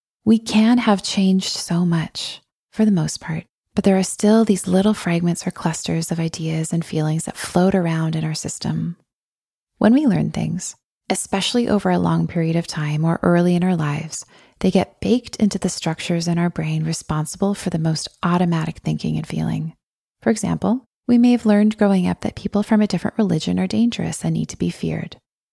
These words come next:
And then, even after having done as much work as we have to detangle that belief, and as much as our adult self believes otherwise,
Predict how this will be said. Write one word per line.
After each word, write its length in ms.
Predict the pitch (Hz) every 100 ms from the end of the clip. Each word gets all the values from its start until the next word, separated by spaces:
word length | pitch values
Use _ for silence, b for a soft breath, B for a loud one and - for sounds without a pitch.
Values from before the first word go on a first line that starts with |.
| _
And 180 | - 185
then, 360 | 170 147 170 214 _ _ -
even 360 | 208 226 247
after 300 | 226 214 190
having 360 | 175 170 170 165
done 160 | 160
as 160 | 160 160
much 500 | 170 196 240 - -
work 200 | 214 208
as 120 | 202
we 60 | 185
have 340 | 180 190 185
to 100 | -
detangle 600 | 190 170 - 165 175 180
that 200 | 175 -
belief, 480 | - 170 170 220 - _ _ _
and 120 | 220 214
as 120 | 220
much 320 | 220 226 -
as 100 | 226
our 100 | 214
adult 260 | - 208 214
self 260 | - 202 -
believes 400 | 208 202 202 -
otherwise, 680 | 196 208 202 208 214 -